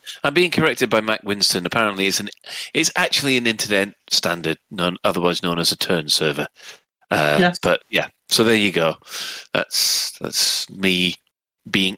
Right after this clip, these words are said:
Speaker 1: educated on, um, network architecture, which I don't normally have to worry about. <laughs> So, uh, let's have a look at what has been. Oh yes, we had,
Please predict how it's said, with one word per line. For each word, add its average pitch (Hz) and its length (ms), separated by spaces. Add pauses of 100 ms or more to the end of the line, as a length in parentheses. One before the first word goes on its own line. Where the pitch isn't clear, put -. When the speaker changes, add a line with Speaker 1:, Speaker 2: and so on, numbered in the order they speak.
Speaker 1:
educated 117 800
on, 107 540
um, 104 440 (220)
network 113 560
architecture, 120 600
which - 220
I 113 60
don't 131 240
normally 135 280
have 143 140
to 180 80
worry 180 200
about. 90 320
<laughs> - 1400 (400)
So, 175 300 (520)
uh, 104 580
let's 90 460
have 92 440 (100)
a 87 40
look 82 300 (120)
at - 520 (440)
what - 400
has 101 280
been. 101 360
Oh 180 140
yes, 175 220
we 170 100
had, 143 380